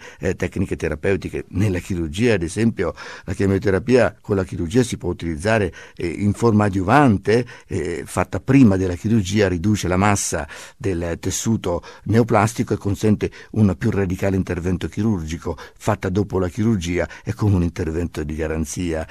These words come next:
Questo l'aggiungo perché mi era sfuggito nella puntata precedente. Però, eh, ritorno ai limiti della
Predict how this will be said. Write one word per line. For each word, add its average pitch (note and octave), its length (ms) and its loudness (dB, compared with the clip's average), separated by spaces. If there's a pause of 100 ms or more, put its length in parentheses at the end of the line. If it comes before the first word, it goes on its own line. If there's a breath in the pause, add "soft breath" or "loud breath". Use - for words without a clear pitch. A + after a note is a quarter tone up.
(220 loud breath)
Questo A2 260 -2
l'aggiungo G2 400 6
perché F#2 240 -4
mi F2 120 0
era F2 100 -2
sfuggito E2+ 640 4 (260 loud breath)
nella F2 320 0 (220 loud breath)
puntata G2+ 480 0
precedente. D#2 920 -4 (360 loud breath)
Però, D#3+ 300 2 (220 loud breath)
eh, G#2+ 500 2
ritorno F3 520 6
ai F3 120 8
limiti G#2+ 580 4
della D#2+ 480 -4